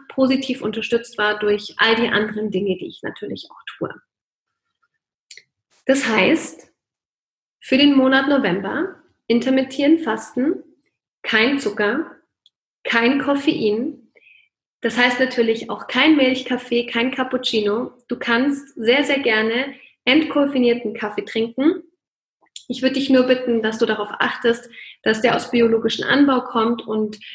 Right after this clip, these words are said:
dass du, äh, darauf achtest, dass das Ganze nicht mit Schwefel, ähm, entkoffiniert wurde. Und gute Alternativen zur Milch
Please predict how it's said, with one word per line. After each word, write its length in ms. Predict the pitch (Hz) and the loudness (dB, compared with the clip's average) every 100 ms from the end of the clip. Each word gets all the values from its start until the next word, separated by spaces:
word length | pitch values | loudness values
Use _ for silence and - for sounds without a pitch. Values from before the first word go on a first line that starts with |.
| - | -8
dass 320 | - 214 - - | -2 0 -2 -4
du, 320 | 214 214 214 | -2 0 0
äh, 180 | 220 214 | 0 -2
darauf 240 | 220 220 - | -2 -6 -2
achtest, 440 | 226 - 233 - | -2 -2 -8 -8
dass 120 | 208 | -8
das 140 | - - | -10 -6
Ganze 320 | 196 208 214 | -4 -4 -4
nicht 240 | 214 - | -6 -8
mit 160 | 202 - | -8 -2
Schwefel, 640 | - 214 247 254 302 320 - - - - _ - | 0 2 2 2 0 0 -2 -16 -20 -20 _ -2
ähm, 420 | 233 233 233 240 | 2 2 2 0
entkoffiniert 880 | 240 240 240 247 240 233 226 240 233 | 0 -2 -2 -4 -2 -2 0 0 -2
wurde. 400 | 254 254 285 381 - _ _ _ _ _ _ _ _ _ - | -2 -2 -2 -4 -10 _ _ _ _ _ _ _ _ _ 2
Und 460 | 262 277 302 320 - - - - | 4 6 6 4 -2 -10 -16 -10
gute 300 | 240 330 330 | 0 2 4
Alternativen 800 | 285 277 269 247 247 262 247 233 | 2 2 2 0 0 0 0 -2
zur 160 | - 220 | -4 0
Milch 580 | 226 247 294 - - | 2 4 2 -2 -12